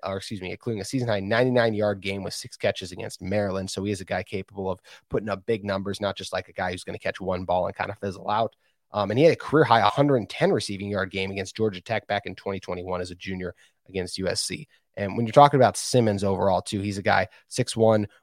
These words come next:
one eighty-two overall. It is funny to see he's only six one, too, 'cause then the Pittman's only six feet. But just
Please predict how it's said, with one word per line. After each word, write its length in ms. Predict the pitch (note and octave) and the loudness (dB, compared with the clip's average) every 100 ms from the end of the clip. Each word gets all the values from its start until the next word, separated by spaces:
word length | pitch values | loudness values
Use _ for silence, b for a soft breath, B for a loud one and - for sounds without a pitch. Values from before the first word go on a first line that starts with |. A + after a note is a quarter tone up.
| b | b
one 260 | G2+ G#2+ | -2 0
eighty-two 560 | G2+ F#2+ F#2 - F#2+ F#2 | 0 -4 -6 -6 -6 -2
overall. 520 | F#2 F#2 - F#2+ F#2 | -2 -4 -4 -2 0
It 120 | A2 D#3 | 4 4
is 120 | G3 | 4
funny 200 | - D3+ | 4 4
to 40 | |
see 140 | - A#2+ | 2 -4
he's 160 | G#2+ | -4
only 260 | G2+ G#2+ G#2+ | -4 -6 -6
six 280 | - C3 B2 | -6 -4 0
one, 160 | B2+ | 0
too, 160 | B2 C3 | 0 -2
'cause 100 | A2 | 0
then 120 | G2+ | -2
the 80 | F#2+ | -2
Pittman's 340 | - B2+ A2+ | 0 2 2
only 160 | G#2 F#2+ | -2 -2
six 240 | - - | -6 -6
feet. 220 | - G#2 - | -6 -6 -8
But 100 | F#2+ | -8
just 180 | F#2 | -8